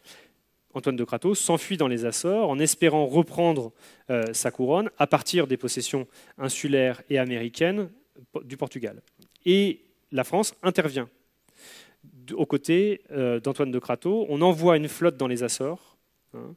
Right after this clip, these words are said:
pour soutenir les prétentions d'Antoine de Crato contre les Espagnols, laquelle flotte devait affirmer le pouvoir d'Antoine de Crato aux Açores, puis partir au Brésil, s'emparer du Brésil.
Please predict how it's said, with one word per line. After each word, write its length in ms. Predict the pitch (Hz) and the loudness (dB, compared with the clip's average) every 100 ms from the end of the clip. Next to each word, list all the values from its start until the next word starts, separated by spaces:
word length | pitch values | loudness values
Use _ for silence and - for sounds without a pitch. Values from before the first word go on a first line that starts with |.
| _ - - | _ -20 -8
pour 160 | - 131 | -6 -2
soutenir 400 | - 185 190 160 | -2 0 2 4
les 100 | 143 | 2
prétentions 460 | - - 135 - 160 | 0 -4 -4 -4 -6
d'Antoine 280 | 127 135 | -4 -4
de 80 | 123 | -4
Crato 460 | 120 123 - 165 - - | -4 -6 -4 -8 -8 -8
contre 220 | 170 156 | -2 2
les 140 | 139 | 2
Espagnols, 500 | 131 - 113 123 190 226 - _ | 0 -4 -6 -4 -4 -6 -14 _
laquelle 280 | 143 139 147 | -2 2 0
flotte 360 | - 151 139 120 | 0 -2 -4 -2
devait 240 | 127 127 | -2 2
affirmer 560 | 127 127 175 147 151 143 | 0 0 -2 0 0 0
le 80 | 117 | -4
pouvoir 260 | 123 127 | -4 -4
d'Antoine 320 | 120 117 123 | -4 -6 -6
de 80 | 117 | -8
Crato 400 | 117 120 - 120 | -6 -8 -6 -8
aux 100 | 110 | -8
Açores, 380 | 107 - 151 190 | -10 -6 -6 -6
puis 160 | - 147 | -8 -6
partir 300 | 131 180 165 | -4 -2 0
au 40 | |
Brésil, 280 | 151 127 104 | 0 -2 -8
s'emparer 340 | - 117 117 | -12 -8 -6
du 100 | 127 | -8
Brésil. 300 | 120 117 101 | -8 -8 -10